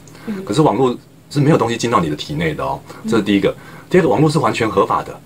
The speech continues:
Speaker 2: 你再怎么使用你都不犯法，
Speaker 1: 对。
Speaker 2: 对不对？你使用毒品马上被，被抓了嘛。
Speaker 1: 对。
Speaker 2: 你这个酒驾 <laughs> 会犯法，对不对？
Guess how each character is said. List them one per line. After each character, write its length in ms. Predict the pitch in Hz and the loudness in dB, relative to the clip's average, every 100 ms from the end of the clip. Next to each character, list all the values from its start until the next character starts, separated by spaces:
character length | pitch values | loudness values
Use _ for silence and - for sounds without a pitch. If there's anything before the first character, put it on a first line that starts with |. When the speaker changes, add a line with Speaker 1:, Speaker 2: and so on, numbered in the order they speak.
| - - - | -20 -20 -10
Speaker 2:
你 80 | 117 | -2
再 140 | 139 | 2
怎 100 | 147 | 2
么 60 | 120 | 2
使 140 | - | 2
用 100 | 127 | 2
你 40 | 101 | 4
都 100 | - | 2
不 120 | 101 | 0
犯 220 | - 98 | -2 -2
法， 160 | - - - - - - | -4 -12 -20 -20 -20 -10
Speaker 1:
对。 80 | - | 2
Speaker 2:
对 80 | 123 | 4
不 40 | |
对？ 140 | 117 95 | 4 4
你 80 | |
使 140 | 143 123 | 0 2
用 100 | 156 | 2
毒 140 | 120 | 2
品 160 | 104 104 | 0 0
马 80 | 85 | 0
上 100 | 110 | 4
被， 140 | 101 | 2
被 220 | - 104 | 4 0
抓 180 | - - | 2 2
了 100 | 90 | 2
嘛。 120 | 76 | -2
Speaker 1:
对。 100 | - - - - | -6 -6 -8 -4
Speaker 2:
你 200 | 120 117 - | -2 -2 0
这 100 | 151 | 2
个 80 | |
酒 180 | 143 113 | 4 4
驾 300 | - 170 156 - 135 | 4 2 2 -2 -4
<laughs> 160 | 104 | -4
会 140 | - 117 | -2 0
犯 200 | 120 98 | 0 0
法， 160 | 82 80 | -2 -2
对 100 | 95 | -2
不 80 | |
对？ 120 | 87 | -2